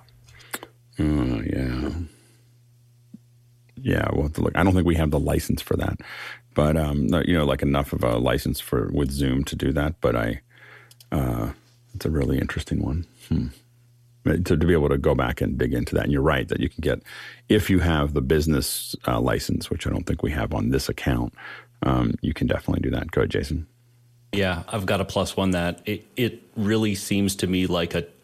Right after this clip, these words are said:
Speaker 2: a C P U that's saturated, not a bus.
Speaker 1: Yeah, and, and the, uh, this is, this gets back into why we like to send out kits with whole, I mean, we don't, we can't afford it for the,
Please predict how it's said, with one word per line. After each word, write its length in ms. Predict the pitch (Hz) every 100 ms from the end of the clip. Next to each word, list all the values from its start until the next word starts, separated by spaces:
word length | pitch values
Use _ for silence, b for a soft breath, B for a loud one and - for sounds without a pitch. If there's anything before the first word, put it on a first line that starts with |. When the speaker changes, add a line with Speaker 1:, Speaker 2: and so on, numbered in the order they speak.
| -
Speaker 2:
a 80 |
C 220 | 95 - 98
P 180 | -
U 200 | 92 90
that's 200 | 90 85
saturated, 540 | - 92 85 95 90 85
not 260 | 90 90
a 60 | 90
bus. 460 | 82 80 76 - - B B B B B B B B -
Speaker 1:
Yeah, 160 | 67 -
and, 180 | 95 -
and 200 | 107 101
the, 300 | 101 92 85 B B B B _
uh, 400 | - 85 82 76 62 - _
this 340 | 101 110 131
is, 140 | 139 98
this 320 | 82 92 110
gets 220 | 113 92
back 320 | - 73 76
into 580 | 82 73 - 69 67 65 B B B
why 280 | 73 73 71
we 180 | 71 73
like 300 | 73 76 -
to 300 | - 67 64
send 320 | - 80 76
out 200 | 71 -
kits 300 | - - -
with 180 | 85 78
whole, 200 | 80 71
I 40 | 82
mean, 100 | 76
we 80 |
don't, 140 | 82 -
we 80 | -
can't 180 | 82
afford 260 | 69 80 69
it 120 | -
for 120 | -
the, 180 | 65 60